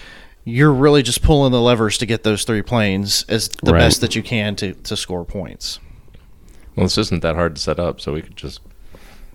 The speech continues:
Speaker 3: set it up again and
Speaker 1: Yeah, I mean,
Speaker 2: Yeah,
Speaker 1: I
Speaker 2: we
Speaker 1: think
Speaker 2: can.
Speaker 1: we got this done in less than an hour.
Speaker 3: Yeah, it was, like, forty-five minutes.
Speaker 2: Yeah, this is, this, it certainly play, it, th-,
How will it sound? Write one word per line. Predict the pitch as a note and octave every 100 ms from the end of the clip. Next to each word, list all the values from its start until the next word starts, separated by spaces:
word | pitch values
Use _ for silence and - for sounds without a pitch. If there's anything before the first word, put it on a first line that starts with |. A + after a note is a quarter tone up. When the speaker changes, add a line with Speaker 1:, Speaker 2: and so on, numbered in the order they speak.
| -
Speaker 3:
set | - D2+
it | D#2
up | D#2
again | D2 D#2+ D2
and | C2 - -
Speaker 1:
Yeah, | C#3 G#3 -
I | D3
mean, | F3 D#3+ C#3+ G2
Speaker 2:
Yeah, | G#2+ A#2+
Speaker 1:
I | B2+
Speaker 2:
we | F#2+
Speaker 1:
think | G#2 C3
Speaker 2:
can. |
Speaker 1:
we | D#3+
got | D#3 C#3
this | C3+ -
done | B2+ C3
in | G#2+
less | A2 -
than | G#2+ G2+
an | F#2
hour. | D#2 C2 E2 A2+ -
Speaker 3:
Yeah, | D2+
it |
was, | D#2
like, | E2 -
forty-five | D2+ D2 C#2+ C#2
minutes. | C2+ -
Speaker 2:
Yeah, | F#2 D#2+
this | E2 G#2+ A2
is, | F2
this, | G2+ -
it | G2 -
certainly | - G#2 G2
play, | E2+ G#2 F#2 F#2+
it, | F2 -
th-, | -